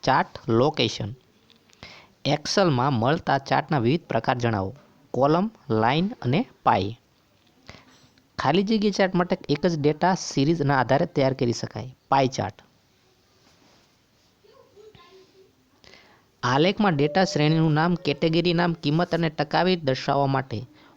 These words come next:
ઓપ્શનના કયા ટેબ પર ક્લિક કરશો? ડેટા ટ્રાન્સફર.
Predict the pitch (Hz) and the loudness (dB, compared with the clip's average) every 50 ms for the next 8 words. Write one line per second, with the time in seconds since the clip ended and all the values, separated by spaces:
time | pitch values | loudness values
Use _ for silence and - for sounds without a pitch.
0 | _ _ - 135 165 170 - - - 190 190 190 190 190 190 - 214 220 220 208 | _ _ -2 0 0 0 0 2 2 4 4 4 4 4 2 2 2 2 2 2
1 | - - 165 165 170 - - 147 165 208 - - - 139 147 214 269 - - - | 2 2 0 0 0 -4 -2 0 0 0 0 -2 0 2 2 2 0 -2 -10 -20
2 | - _ _ - 131 131 - - - 95 98 117 127 - - 120 120 131 139 135 | -20 _ _ -4 -4 -4 -4 -2 -4 -4 -4 -6 -10 -10 -6 -2 -2 0 0 0
3 | - 156 190 254 - - - _ - - 131 127 127 - - - - 95 | 0 0 0 0 0 -6 -14 _ -2 0 0 0 0 -2 -6 -8 -8 -8